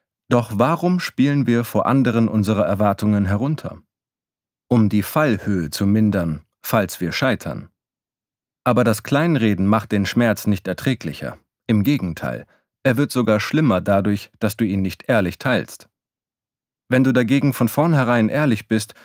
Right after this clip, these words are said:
bekommst du anschließend den Trost, den du benötigst. Und durch Mitgefühl erkennst du, dass du nicht allein bist. Mach dir bewusst, dass alle Menschen um dich herum irgendwann ganz ähnlichen Schmerz oder Frust erleben.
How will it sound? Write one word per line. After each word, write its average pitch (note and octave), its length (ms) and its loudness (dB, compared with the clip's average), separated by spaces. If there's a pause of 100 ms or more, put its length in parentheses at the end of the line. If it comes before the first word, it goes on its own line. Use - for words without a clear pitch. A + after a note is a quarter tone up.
(180)
bekommst D#3 380 0
du B2+ 80 0
anschließend C3+ 560 0
den F#2+ 140 -2
Trost, G#2+ 520 -2 (120)
den G2 140 0
du F#2+ 100 -2
benötigst. F#2+ 680 -4 (1600)
Und A#2+ 200 2
durch A2 180 2
Mitgefühl B2+ 600 2
erkennst A2+ 460 -2
du, G#2+ 200 2 (180)
dass A#2+ 180 -2
du A#2 100 0
nicht A2+ 200 0
allein B2+ 320 0
bist. - 300 -14 (720)
Mach D#3+ 180 0
dir D3+ 160 2
bewusst, C3+ 640 -2
dass A2+ 200 -2 (100)
alle D3 220 2
Menschen A2+ 380 2
um G#2 120 2
dich G2+ 160 -2
herum G#2 420 2
irgendwann A2 640 0
ganz B2+ 380 -2
ähnlichen G#2+ 460 0
Schmerz G#2 440 0
oder G2+ 220 -4
Frust - 360 -6
erleben. F2+ 480 -2